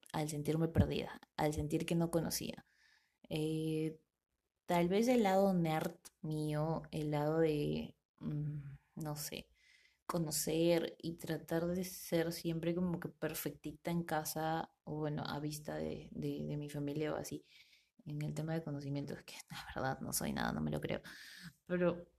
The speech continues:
tal vez eso implica, ¿no? El, el tratar de no equivocarse. Pero me sentí súper incómoda, súper incómoda por las cosas que no conocía, porque, mm, a veces sentía que me hacer baba y cosas así.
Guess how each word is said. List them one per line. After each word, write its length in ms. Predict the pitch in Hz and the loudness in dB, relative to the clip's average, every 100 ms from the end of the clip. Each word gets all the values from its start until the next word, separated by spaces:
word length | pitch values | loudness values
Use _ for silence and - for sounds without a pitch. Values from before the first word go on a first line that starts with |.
| _ _ _ _ 180 | _ _ _ _ -8
tal 140 | 170 175 | -2 2
vez 180 | 180 202 | 2 2
eso 140 | 208 | 2
implica, 380 | 208 185 175 151 | 2 2 0 -2
¿no? 280 | 151 - - | -2 -4 -4
El, 320 | 151 151 151 | -4 -2 -2
el 140 | - 156 | -6 -6
tratar 340 | 147 147 156 | -6 -4 -4
de 100 | 165 | -2
no 100 | 175 | -2
equivocarse. 640 | 170 175 160 165 156 - - _ _ _ _ _ _ _ | -2 0 -2 -2 -4 -6 -14 _ _ _ _ _ _ _
Pero 140 | - | -8
me 80 | 156 | -4
sentí 260 | 147 147 160 | -4 -4 -2
súper 400 | - 226 220 214 | 2 2 2 0
incómoda, 600 | 190 - 165 156 160 - | 0 -2 -4 -4 -6 -6
súper 340 | - 180 - | -8 -8 -4
incómoda 460 | 196 196 170 170 175 | -2 -2 -2 -4 -4
por 140 | 170 | -6
las 160 | 160 - | -8 -8
cosas 280 | - 160 160 | -6 -6 -4
que 80 | 170 | -2
no 120 | 170 | -2
conocía, 560 | 160 156 - 165 160 | -6 -8 -4 -2 -2
porque, 380 | - 160 - - _ _ - - _ - | -4 -14 -16 -20 _ _ -20 -20 _ -6
mm, 100 | 180 - | -6 -4
a 60 | 160 | -4
veces 320 | 160 165 - | -2 -4 -4
sentía 320 | 170 160 160 | -4 -2 -2
que 80 | 160 | -4
me 80 | 151 | -8
hacer 320 | 151 - - _ _ | -6 -8 -10 _ _
baba 680 | 170 165 165 160 170 165 165 165 - | -4 -2 -2 0 -2 0 -2 -4 -8
y 260 | - 160 156 | -8 -8 -8
cosas 340 | - 156 151 156 | -8 -10 -8 -8
así. 280 | 160 175 | -6 -8